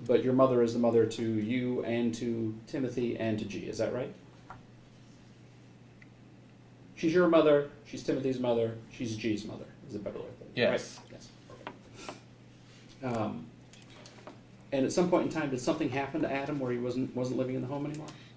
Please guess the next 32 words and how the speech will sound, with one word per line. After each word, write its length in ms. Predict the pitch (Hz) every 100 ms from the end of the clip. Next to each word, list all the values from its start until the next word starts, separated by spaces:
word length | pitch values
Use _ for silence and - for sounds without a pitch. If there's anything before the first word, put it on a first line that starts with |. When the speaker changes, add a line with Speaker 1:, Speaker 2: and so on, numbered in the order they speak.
| -
Speaker 2:
He 160 | 127
suffered 360 | 120 131 117 117
a 60 | 107
stroke 380 | - 110 107
in 100 | 110
January. 520 | 101 101 110 117 120 123 - - - - - - - - -
Speaker 1:
Did 100 | 117
he 60 | 117
leave 180 | 120 117
the 80 | 107
house 240 | 123 -
at 60 | -
that 180 | -
point? 240 | - - - - -
Speaker 2:
Yes. 320 | 110 101 - - - - - - - -
Speaker 1:
When 100 | 127
he 80 |
left 140 | 131 131
the 80 | 139
house 240 | 147 139
at 60 | 120
that 220 | 104 -
point, 220 | 120 110
then 220 | 110 110
is 100 | 107
that 220 | 110 110 - 117 110
then 120 | 110
when 120 | 110
it 120 | 101
became 280 | - - 120
just 240 | 110 104 117
you, 500 | 120 123 120 120